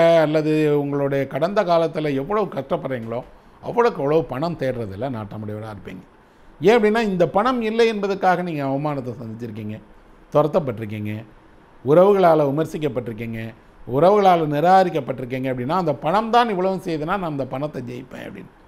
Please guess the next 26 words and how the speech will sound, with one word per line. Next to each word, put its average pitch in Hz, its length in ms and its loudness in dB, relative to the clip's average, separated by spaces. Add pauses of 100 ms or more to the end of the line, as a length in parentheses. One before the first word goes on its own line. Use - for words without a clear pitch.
(360)
அப்படி 180 260 4
அந்த 202 200 6
பணத்தை 214 400 2
ஜெயிக்க 208 400 4
முற்படக்கூடிய 175 1000 2 (460)
மனுஷனா 175 480 0
தான் 151 280 -4
மிருகமும் 139 520 2
இருக்கான். 104 280 -8 (800)
இந்த 254 120 2 (100)
கப்பல்ல 247 200 4
வரக்கூடிய 185 420 4
ஒருவர் 160 260 6
என்ன 160 160 0
செய்றாருன்னா, 160 440 -2
"இருநூத்தம்பது 156 720 0
டாலர் 175 320 2
உன் 139 200 0
கூட 151 160 0
கொடுக்குறேன், 143 440 -4
ஒரு 127 160 0
விளையாட்டு 160 360 0
என் 131 80 -2
கூட 139 220 -2
விளையாடுவான்னு?" 131 500 -4
கேட்குறாரு. 120 480 -10